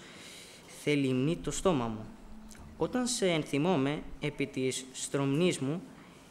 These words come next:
εισέ μελετώ εν τες φυλακές της νυκτός. Επειδή εστάθης βοήθειά μου, δια τούτο,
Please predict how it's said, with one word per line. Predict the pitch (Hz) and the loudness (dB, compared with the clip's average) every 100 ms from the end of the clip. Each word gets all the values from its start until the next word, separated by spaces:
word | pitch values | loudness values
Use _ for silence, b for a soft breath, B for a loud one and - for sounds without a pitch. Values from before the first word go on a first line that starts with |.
| - | -6
εισέ | 151 - 196 214 | -2 2 4 4
μελετώ | 180 147 - 127 139 190 - - - - | 4 2 2 2 2 -2 -10 -18 -14 -2
εν | 160 | 0
τες | 151 143 | 0 -2
φυλακές | - 143 139 131 160 | 0 0 0 2 0
της | 160 160 | 0 -2
νυκτός. | 165 165 160 110 - - - - B B B B B | -2 2 0 0 -8 -18 -20 -20 B B B B B
Επειδή | - 139 147 185 262 | -6 0 0 2 0
εστάθης | 247 220 202 151 139 | 2 2 2 2 -2
βοήθειά | 131 143 175 - 160 135 | 0 0 0 2 4 4
μου, | 131 160 185 | 2 0 -4
δια | 131 139 | -2 -2
τούτο, | 139 214 - 165 | 0 -2 0 0